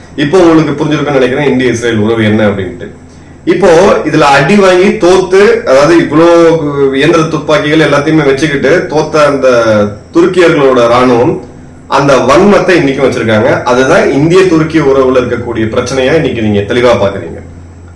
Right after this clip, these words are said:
துருக்கியோடைய இன்னைக்கு இருக்கக்கூடிய எர்தவான்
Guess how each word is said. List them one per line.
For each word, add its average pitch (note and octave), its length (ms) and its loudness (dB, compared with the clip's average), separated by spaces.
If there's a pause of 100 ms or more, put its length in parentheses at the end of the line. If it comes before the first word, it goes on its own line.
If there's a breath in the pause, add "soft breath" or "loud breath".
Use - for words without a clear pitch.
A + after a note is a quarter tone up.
துருக்கியோடைய F#3+ 1000 2
இன்னைக்கு F3 340 0
இருக்கக்கூடிய D#3 500 -2
எர்தவான் D#3 540 2